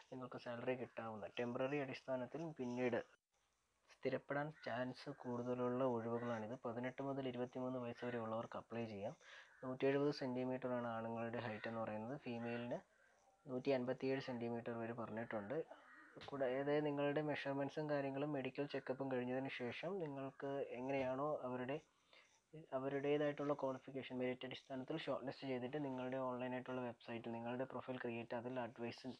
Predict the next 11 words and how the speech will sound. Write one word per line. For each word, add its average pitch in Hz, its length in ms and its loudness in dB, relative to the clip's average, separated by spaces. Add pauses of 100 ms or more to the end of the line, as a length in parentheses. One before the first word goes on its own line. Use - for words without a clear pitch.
(140)
advice 120 360 -2
letter 123 220 -4
നിങ്ങൾക്ക്, 113 340 -4 (220)
നിങ്ങൾക്ക് 117 400 -4
ലഭിക്കുന്നതാണ്. 110 720 -2 (100)
അതിൻ്റെ 117 280 -4
link 117 320 -4
എന്തായാലും 131 300 -2
ഡിസ്ക്രിപ്ഷനിൽ 131 520 -4
ഞാൻ 131 180 -2
കൊടുക്കുന്നുണ്ട്. 113 520 -4